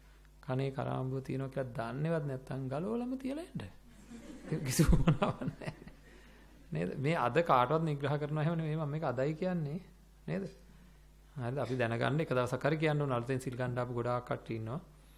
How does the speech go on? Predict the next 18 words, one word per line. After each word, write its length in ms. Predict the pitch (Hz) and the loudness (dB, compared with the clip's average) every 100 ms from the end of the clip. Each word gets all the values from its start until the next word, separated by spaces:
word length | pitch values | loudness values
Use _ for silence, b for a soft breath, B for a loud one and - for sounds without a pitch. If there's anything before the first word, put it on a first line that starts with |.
| B B | B B
අද 140 | - | -2
අපි 160 | 117 135 | 0 0
මේවා 200 | 131 139 | 0 0
ඇත්තට 260 | 120 - 135 | 0 -2 -2
මේ 200 | 135 139 B B B - | 0 -4 B B B -10
වාද 480 | 139 143 131 127 127 | -4 2 4 4 2
කරගන්න, 520 | 127 123 123 120 120 | -2 -2 -2 -2 -2
මේ 220 | 131 131 | 0 0
ඔහේ 260 | 131 120 127 | 0 2 2
හින්දා 200 | 127 123 | 2 0
තමයි 280 | 127 123 123 | -2 -2 -2
මේක 220 | 123 117 | -4 -4
කිව්වේ 300 | - 123 120 | -2 -2 -2
කියා 280 | - 120 120 | 0 -2 0
ගන්න. 260 | 117 123 | -2 -2
එහෙම 340 | 147 120 135 143 | -2 0 0 0
එකක් 280 | 147 165 156 | 0 -2 -2
නෙවෙයි. 340 | 156 175 | 0 2